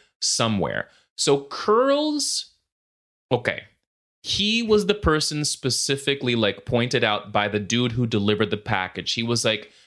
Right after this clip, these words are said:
"Your friend who went to the granjas, the farm, he'll know what to do." Curls seems to be the one that's most gung-ho about being like, "Let's open this package. Let's see what Von Merkens wants us to do," which is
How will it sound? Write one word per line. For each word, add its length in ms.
"Your 160
friend 480
who 160
went 280
to 80
the 120
granjas, 640
the 120
farm, 440
he'll 280
know 160
what 300
to 100
do." 420
Curls 500
seems 320
to 100
be 160
the 120
one 280
that's 220
most 400
gung-ho 720
about 320
being 120
like, 180
"Let's 240
open 240
this 160
package. 560
Let's 220
see 140
what 220
Von 320
Merkens 460
wants 320
us 140
to 80
do," 280
which 320
is 260